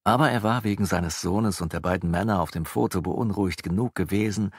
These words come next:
um das Foto irgendwo zu verstecken. Wo sie es irgendwann finden würde,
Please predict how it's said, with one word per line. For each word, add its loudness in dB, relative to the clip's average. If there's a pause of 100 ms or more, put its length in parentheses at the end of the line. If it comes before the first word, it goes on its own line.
(280)
um 2
das 2
Foto 2
irgendwo 0
zu -6
verstecken. 0 (520)
Wo -10
sie -4
es -6
irgendwann -2
finden 0
würde, 0